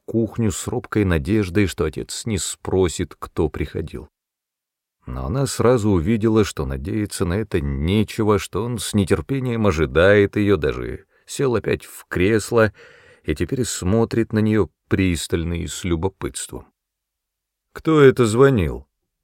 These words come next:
И так как она молчала, повторил настойчиво: «Отвечай же! Чего стоишь, как пень? Кто это был?» «Это только посыльный, папа», —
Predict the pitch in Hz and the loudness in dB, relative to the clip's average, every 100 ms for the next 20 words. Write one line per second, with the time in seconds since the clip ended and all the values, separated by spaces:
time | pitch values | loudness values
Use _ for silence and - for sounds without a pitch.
0 | _ _ _ _ _ _ _ - 67 - | _ _ _ _ _ _ _ -2 -2 -2
1 | 143 - 120 120 127 92 76 - 98 113 | -4 -2 0 0 2 2 0 0 4 6
2 | 120 123 120 101 _ _ _ _ 143 - | 8 8 6 0 _ _ _ _ 0 2
3 | 143 101 90 87 110 - - 71 65 87 | 4 4 4 2 -2 -4 -6 -6 -6 -12
4 | 90 - _ _ _ _ _ _ - - | -16 -20 _ _ _ _ _ _ -4 0
5 | 131 123 - 151 143 107 78 65 62 160 | 2 2 4 6 8 6 2 -4 0 6
6 | 170 143 - 147 123 - 101 - 95 67 | 8 6 6 6 6 2 -2 0 -2 -2
7 | 64 - _ _ _ _ _ - 170 165 | -6 -18 _ _ _ _ _ 2 8 8
8 | 156 156 151 98 67 - _ _ _ _ | 8 6 6 6 2 -8 _ _ _ _
9 | _ _ _ _ _ _ 98 - 104 - | _ _ _ _ _ _ -6 -4 -2 0
10 | 104 - 107 101 - 120 82 71 - - | 0 0 -2 -2 -2 -4 -4 -4 -6 -12
11 | - | -14